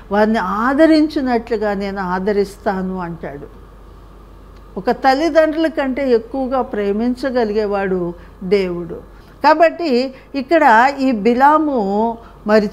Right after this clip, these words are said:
చెప్తున్నాడు, రాజుగారు తన ఇంటెడు వెండి బంగారాలు ఇచ్చినా సరే, నేను మంచిగా అని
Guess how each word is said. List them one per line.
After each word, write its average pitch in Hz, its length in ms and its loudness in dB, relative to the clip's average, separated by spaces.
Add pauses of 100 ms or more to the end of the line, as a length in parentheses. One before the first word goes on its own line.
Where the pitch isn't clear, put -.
చెప్తున్నాడు, 196 480 0
రాజుగారు 220 600 2
తన 214 240 -4
ఇంటెడు 196 460 0
వెండి 220 260 2
బంగారాలు 233 640 4
ఇచ్చినా 247 380 -2
సరే, 269 520 0 (340)
నేను 285 540 2 (320)
మంచిగా 233 420 0
అని 277 160 4